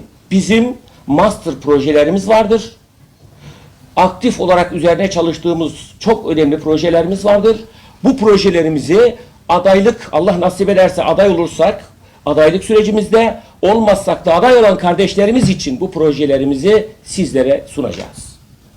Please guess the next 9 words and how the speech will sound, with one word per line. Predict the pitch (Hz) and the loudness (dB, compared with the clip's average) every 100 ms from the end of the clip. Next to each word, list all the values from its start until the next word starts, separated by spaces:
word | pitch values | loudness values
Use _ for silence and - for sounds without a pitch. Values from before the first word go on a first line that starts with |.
| _ _ _ - - - - | _ _ _ -20 -20 -20 -4
Aşama | 185 190 165 123 | -2 0 0 -2
aşama | 110 - 110 135 202 - - - | -6 -6 -2 0 0 -2 -10 -6
bu | 202 | -4
projeleri | - 143 113 117 113 | 0 0 0 0 0
sunacağız. | 110 175 180 196 220 - - - _ | -2 -6 0 2 0 -4 -16 -20 _
Çorlu'muza | - 202 208 190 175 160 196 214 - - - - | -4 -2 0 -2 -4 -2 0 0 -2 -14 -16 -8
hizmet | 147 135 165 156 | -6 -2 -2 -2
edeceğiz. | - 95 87 - - - - _ _ _ _ - - - - - - - - _ - _ - - - - - - | -6 -12 -14 -16 -20 -20 -20 _ _ _ _ -20 -20 -20 -20 -20 -20 -20 -20 _ -20 _ -20 -20 -20 -20 -20 -10
Çorlu'nun | - 240 240 220 208 202 269 269 | 0 4 6 4 2 2 0 -2